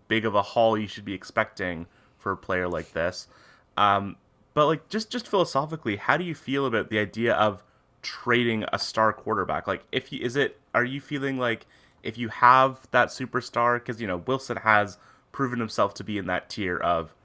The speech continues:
he can win you a Super Bowl as the starting quarterback. So are you just sort of of the mind that you should never let go of that? Or how do you land with,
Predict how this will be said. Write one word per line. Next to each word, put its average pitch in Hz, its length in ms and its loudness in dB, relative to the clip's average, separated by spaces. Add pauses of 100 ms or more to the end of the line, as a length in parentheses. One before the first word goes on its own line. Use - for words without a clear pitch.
(120)
he 123 120 -10
can 110 180 -4
win 104 160 -2
you 98 100 -2
a 101 40 -4
Super 98 320 -8
Bowl 90 320 -4
as 92 260 0
the 90 100 -16
starting 85 280 -6
quarterback. 80 560 -4
So 90 260 -4 (420)
are 113 100 6
you 127 180 -2
just 139 180 -2
sort 127 140 -4
of 113 80 -6
of 110 140 -4
the 110 60 -6
mind 101 300 0
that 98 160 -4 (100)
you 120 120 -6
should 98 160 -10
never 98 380 2
let 123 260 -2
go 131 180 0
of 131 80 -8
that? 147 320 0
Or 98 420 -2 (220)
how - 160 -2
do 120 80 0
you 113 160 -4
land 98 480 -2
with, 98 120 -4